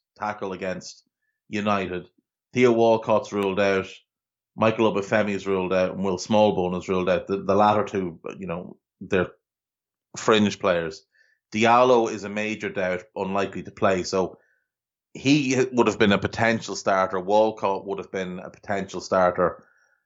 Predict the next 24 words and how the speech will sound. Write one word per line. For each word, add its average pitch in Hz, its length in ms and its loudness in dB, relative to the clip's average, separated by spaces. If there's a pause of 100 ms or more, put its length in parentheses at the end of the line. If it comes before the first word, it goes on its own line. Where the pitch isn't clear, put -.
(160)
Um, 98 500 2
so 113 160 2
not 127 320 2
too 127 280 4
bad 101 300 2
for, - 220 -16
on 98 80 -10
the 101 120 -10
injury 98 220 -12
front 92 300 -14
for 90 100 -14
Southampton. 92 580 -10 (600)
Uh, 98 320 2
Wolves 135 400 2
have 110 80 -10
had 113 240 0
a - 60 -14
decent 110 380 -8
look 107 220 -4
this 98 180 -8
year 98 160 -2
from 98 160 -6
injuries, 95 400 -2
but 92 300 0